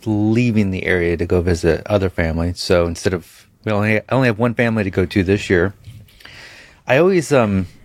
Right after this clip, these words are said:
I, I know my experience with holidays is different than with most people, but if the holidays always feel like an interruption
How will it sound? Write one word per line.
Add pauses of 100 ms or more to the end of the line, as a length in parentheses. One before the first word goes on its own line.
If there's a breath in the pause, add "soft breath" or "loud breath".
(1040 soft breath)
I,
I
know
my
experience
with
holidays
is
different
than
with
most
people,
but
if
the
holidays
always
feel
like
an
interruption